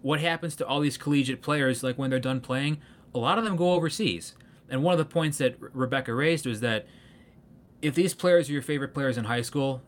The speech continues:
and in college, there's no reason why they can't still be your favorite players when they're playing in Europe or Asia somewhere, you know? So, yeah, I highly encourage you to check it out. Give her a follow on Twitter. Um, she also wrote a book recently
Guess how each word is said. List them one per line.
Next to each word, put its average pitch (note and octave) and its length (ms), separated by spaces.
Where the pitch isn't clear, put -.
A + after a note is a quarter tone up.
and A2+ 120
in G#2 80
college, B2 560
there's F3 200
no F3 120
reason C3+ 260
why B2 120
they A2+ 100
can't A#2 240
still B2+ 180
be A2 120
your G#2 100
favorite G2+ 300
players G2 300
when G2 100
they're F#2 100
playing F#2+ 320
in F#2 100
Europe F#2 300
or G2 80
Asia F#2+ 280
somewhere, E2+ 500
you G#2 60
know? G#2 180
So, A#2 360
yeah, B2 200
I A2 60
highly E3 240
encourage E3 300
you D#3 60
to D3 80
check D#3 220
it C#3+ 60
out. D3+ 260
Give A#2 160
her C3 100
a A#2 40
follow A#2+ 340
on A2 140
Twitter. C3+ 540
Um, G#2+ 480
she - 160
also C#3+ 200
wrote C3+ 180
a A2+ 40
book D#3+ 360
recently E3 460